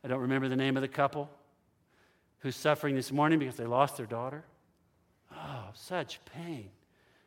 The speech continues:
Such pain. If you're here, I, my heart goes out to you. All of our hearts ache for you. Some of you have lost children,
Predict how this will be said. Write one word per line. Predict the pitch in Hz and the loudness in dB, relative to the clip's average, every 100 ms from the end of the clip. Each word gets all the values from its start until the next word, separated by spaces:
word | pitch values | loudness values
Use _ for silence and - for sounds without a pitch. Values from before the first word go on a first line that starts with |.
| _ _ _ - | _ _ _ -10
Such | 196 180 - | -6 -6 -2
pain. | 156 151 143 | 2 4 2
If | 120 160 | 0 -4
you're | 151 | -4
here, | 151 147 | 0 2
I, | 131 | 2
my | 143 123 | 0 -6
heart | 127 135 135 | -4 -4 -2
goes | 135 120 | -2 2
out | 135 135 | 2 2
to | 135 | -2
you. | 139 | -2
All | 147 180 | 0 0
of | 127 | 0
our | 117 | 2
hearts | 123 123 - | 0 0 -4
ache | 151 185 | -6 -6
for | - 123 | -8 -10
you. | 113 | -8
Some | 113 175 | -2 4
of | 185 151 | 4 4
you | |
have | 151 127 | 2 4
lost | 143 156 - - - | 6 6 4 -10 -14
children, | - 127 110 98 | -6 -6 -6 -12